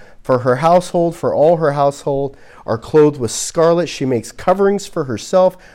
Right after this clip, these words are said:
Her clothing is fine linen and purple. Her husband is known in the gates. When he sits among the elders of the land, she makes linen garments and sells them and supplies belts to the tradesmen.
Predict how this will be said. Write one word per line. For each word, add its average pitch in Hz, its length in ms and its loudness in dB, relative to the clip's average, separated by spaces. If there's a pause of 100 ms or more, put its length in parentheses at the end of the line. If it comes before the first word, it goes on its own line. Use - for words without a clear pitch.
(140)
Her 127 160 -6
clothing 208 680 2
is 135 160 -2
fine 135 340 0
linen 185 280 2
and 135 100 0
purple. 196 400 -2
Her 143 160 2
husband 196 500 2
is 135 160 0
known 165 220 2
in 160 120 2
the 117 60 -2
gates. 190 540 0 (420)
When 139 140 2
he 135 80 2
sits 262 320 -4
among 202 240 2
the 151 140 0
elders 185 400 0
of 139 100 -2
the 123 80 -4
land, 180 360 2 (280)
she 254 400 0
makes 190 320 2
linen 135 300 0
garments 131 360 0
and 120 160 -2
sells 196 500 2
them 214 260 0
and 127 100 -6
supplies 123 500 -2
belts 202 440 0
to - 120 -8
the 117 100 -6
tradesmen. 202 640 0